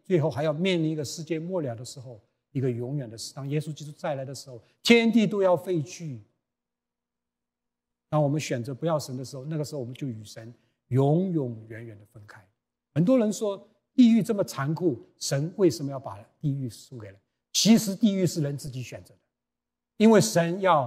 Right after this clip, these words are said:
不选择与神分开。你不要神，神到最后的是说：“我尊重你的选择，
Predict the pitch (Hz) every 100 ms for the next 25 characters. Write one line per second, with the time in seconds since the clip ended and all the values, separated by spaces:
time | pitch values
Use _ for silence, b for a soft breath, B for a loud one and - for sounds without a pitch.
0 | - - _ 233 180 160 131 175 170 156
1 | 170 160 147 135 135 165 190 240 226 -
2 | 160 165 B B - 180 185 175 247 202
3 | 180 180 156 156 170 - - 143 - 294
4 | 269 277 226 202 185 165 131 160 160